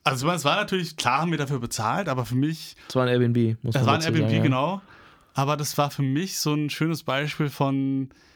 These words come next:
Speaker 1: das war so eine Sensation, die, die kann dir kein Hotel geben.
Speaker 2: Das ist, ja, Wahnsinn. Also Airbnbs, ich hab ja, also Airbnb,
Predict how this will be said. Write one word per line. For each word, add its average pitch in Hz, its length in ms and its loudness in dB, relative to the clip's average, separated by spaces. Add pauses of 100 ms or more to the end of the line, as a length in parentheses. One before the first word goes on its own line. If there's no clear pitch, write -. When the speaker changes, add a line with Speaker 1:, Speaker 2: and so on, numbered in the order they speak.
(580)
Speaker 1:
das 123 180 -2
war 135 140 2
so 151 60 0
eine 151 80 -2
Sensation, 131 580 -2
die, 117 100 -6 (140)
die 117 80 -8
kann 117 240 -2
dir 143 100 -4
kein 135 240 -2
Hotel 120 300 -2
geben. 110 160 -4
Speaker 2:
Das 120 120 0
ist, 117 200 -4
ja, 110 240 0
Wahnsinn. 110 340 0
Also 120 160 2
Airbnbs, 131 560 4
ich 120 140 0
hab 120 120 -2
ja, 113 200 2
also 113 180 -2
Airbnb, 127 640 2